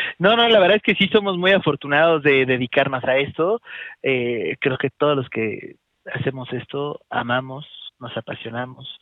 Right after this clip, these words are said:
Por eso es de que de repente nos metemos a estudiar canto, porque queremos saber más y más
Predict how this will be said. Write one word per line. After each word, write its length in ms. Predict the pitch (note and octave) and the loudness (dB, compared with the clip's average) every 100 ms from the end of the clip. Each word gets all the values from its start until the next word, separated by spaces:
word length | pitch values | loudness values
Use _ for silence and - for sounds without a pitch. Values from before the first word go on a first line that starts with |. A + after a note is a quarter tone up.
| - - _ | -18 -20 _
Por 140 | - A#2+ | -8 -8
eso 100 | - | -4
es 60 | B2+ | -6
de 80 | A#2 | -4
que 160 | A#2 | -4
de 80 | A2+ | -4
repente 640 | A2 - A#2 - A#2+ A2+ - | -4 -6 -8 -4 -6 -6 -10
nos 140 | A#2 | -10
metemos 400 | A2+ G#2+ A#2 A#2 | -10 -10 -10 -8
a 100 | - | -10
estudiar 460 | G#2 - A2+ A#2 - | -10 -12 -8 -6 -6
canto, 480 | - B2 - - - | -10 -10 -12 -16 -12
porque 280 | B2 - G2+ | -12 -10 -4
queremos 360 | A#2 A#2 A#2+ - | -2 -2 -4 -6
saber 340 | A2 A2+ A2 | -2 -2 -2
más 260 | A2 A#2 A2+ _ | -4 -4 -4 _
y 160 | B2 | -12
más 220 | A2 G#2 | -8 -10